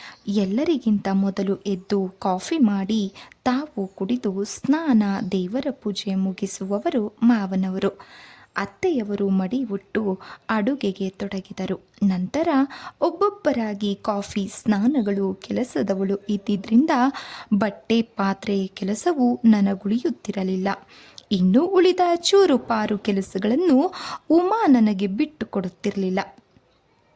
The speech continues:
ರಮೇಶನ ಬದಲಿಗೆ ಚಂದಿರ, ಶ್ಯಾಮನ ಬದಲಿಗೆ ಉಮಾ,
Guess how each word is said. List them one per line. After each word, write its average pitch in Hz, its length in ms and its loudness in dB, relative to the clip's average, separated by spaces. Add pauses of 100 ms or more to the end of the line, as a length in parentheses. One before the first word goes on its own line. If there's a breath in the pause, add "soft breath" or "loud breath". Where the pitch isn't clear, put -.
(320)
ರಮೇಶನ 185 680 2
ಬದಲಿಗೆ 262 540 2
ಚಂದಿರ, 226 580 0 (760 loud breath)
ಶ್ಯಾಮನ 226 680 0
ಬದಲಿಗೆ 208 580 0 (120)
ಉಮಾ, 226 500 2